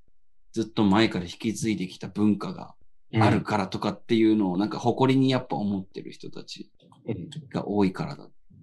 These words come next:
Speaker 2: ん。
Speaker 1: なんだろうな。
Speaker 2: でも、culture is、だから、あい-、曖昧よ。なんか、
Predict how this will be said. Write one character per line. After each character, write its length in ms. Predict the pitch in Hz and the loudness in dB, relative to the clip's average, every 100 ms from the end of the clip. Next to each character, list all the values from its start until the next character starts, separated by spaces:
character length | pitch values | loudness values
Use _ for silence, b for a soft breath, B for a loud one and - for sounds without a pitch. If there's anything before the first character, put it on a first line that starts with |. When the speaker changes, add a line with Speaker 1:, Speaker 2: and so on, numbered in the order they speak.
| - | -4
Speaker 2:
ん。 40 | |
Speaker 1:
な 80 | 87 | -4
ん 80 | - | -4
だ 80 | - | -8
ろ 140 | - | -10
う 20 | |
な。 280 | 95 92 - - - - - - | -8 -8 -12 -18 -18 -16 -14 -2
Speaker 2:
で 120 | 156 | 0
も、 160 | - - | 0 -4
culture 880 | - 165 240 - - - 127 117 - - - - - - - - | 2 2 2 -4 -14 -6 -2 -2 -4 -14 -16 -14 -14 -14 -16 -8
is、 540 | 110 101 - - - - | -6 -6 -10 -16 -10 2
だ 120 | 120 | 4
か 80 | 107 | 4
ら、 160 | - - | 0 -2
あ 100 | 123 | -4
い-、 60 | - - | -4 -6
曖 260 | 120 151 | -2 4
昧 260 | 160 135 - | 6 4 2
よ。 160 | - - - - - - | -6 -14 -18 -20 -20 -16
な 100 | 117 | -6
ん 20 | |
か、 220 | 95 - | -4 -6